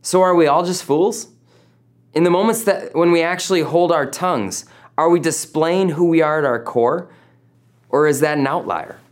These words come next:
In New Testament scripture, it makes the case that we are, we really are fools at our core,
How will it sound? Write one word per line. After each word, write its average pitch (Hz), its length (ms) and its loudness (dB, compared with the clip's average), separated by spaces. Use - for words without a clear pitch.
In 147 180 0
New 190 120 2
Testament 190 360 -2
scripture, 196 400 0
it 135 60 -2
makes 151 240 -2
the 143 60 -2
case 185 320 0
that 131 180 -2
we 185 160 2
are, 180 400 0
we 190 120 4
really 185 340 4
are 147 140 0
fools 175 400 2
at 117 80 -2
our 95 140 -6
core, - 340 -8